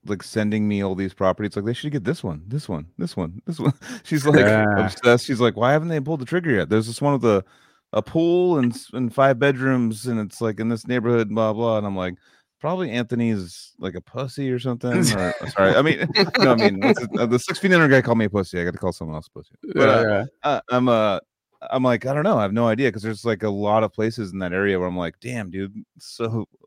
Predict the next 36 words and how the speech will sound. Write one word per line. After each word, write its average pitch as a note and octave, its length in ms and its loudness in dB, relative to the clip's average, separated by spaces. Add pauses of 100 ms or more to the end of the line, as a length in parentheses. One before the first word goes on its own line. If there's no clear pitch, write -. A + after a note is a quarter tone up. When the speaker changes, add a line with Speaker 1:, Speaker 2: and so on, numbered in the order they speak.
(160)
Speaker 1:
like, F#2+ 240 -2
you A2+ 120 -2
have G#2+ 100 0
the G#2+ 60 2
opportunity G#2+ 500 -2
to F#2 80 -4
live G2 420 -2 (400)
in F#2+ 100 -8
that E2+ 180 -4
area. G#2 280 0
It's - 140 -12
awesome." G#2 300 -4
Speaker 2:
I'm A#2+ 140 4
really D3 360 8
trying C3 340 2
not B2 220 0
to B2 60 0
have A2+ 200 2
a G#2 80 -2
mortgage. G2+ 800 -4
If - 160 -14
we're A2+ 180 0
gonna G#2+ 160 -2
get G#2 160 -2
into G#2+ 220 -2
that G#2 160 -2
real G2+ 220 -2
quick, G2 260 -4
I G2 80 0
don't A2+ 240 2
want G#2+ 160 0
a - 20 -4
mortgage. G2+ 380 -4
I G#2+ 40 0
wanna G#2+ 180 -2
buy, G2 340 -2